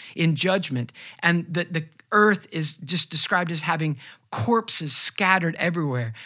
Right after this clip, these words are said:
Great men and nobodies are dead before him. He has conquered every foe, everyone who has rejected him.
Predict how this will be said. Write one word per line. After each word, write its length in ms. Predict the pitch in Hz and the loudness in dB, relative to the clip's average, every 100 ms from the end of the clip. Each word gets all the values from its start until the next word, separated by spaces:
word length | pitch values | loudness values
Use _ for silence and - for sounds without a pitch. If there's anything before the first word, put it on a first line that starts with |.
| - | -8
Great 440 | 156 190 226 214 175 | -2 4 4 4 0
men 480 | 151 139 131 127 - | 0 0 0 -2 -4
and 420 | - 156 156 156 175 | -2 0 2 2 4
nobodies 760 | 190 214 151 127 127 127 - - - | 4 4 2 0 -2 -4 -6 -8 -6
are 160 | 160 151 | 0 0
dead 540 | 131 123 202 190 165 | 0 -2 0 0 0
before 360 | 147 147 180 156 | -4 -4 -4 -2
him. 220 | 135 135 | -2 -4
He 420 | 127 214 208 160 151 | -2 0 0 0 -4
has 480 | - 196 160 143 - | 0 2 2 0 -4
conquered 600 | - 175 160 156 156 - | -2 -2 0 -2 -4 -4
every 480 | 160 156 147 143 127 - | -6 -4 -6 -6 -10 -14
foe, 520 | - - - - - _ _ _ _ _ _ - | -16 -14 -14 -14 -20 _ _ _ _ _ _ 4
everyone 460 | 214 220 233 226 185 | 6 6 6 6 6
who 120 | 196 | 4
has 140 | 160 | 2
rejected 560 | 160 151 147 147 - - | 2 0 0 -2 -6 -14
him. 260 | - - | -14 -18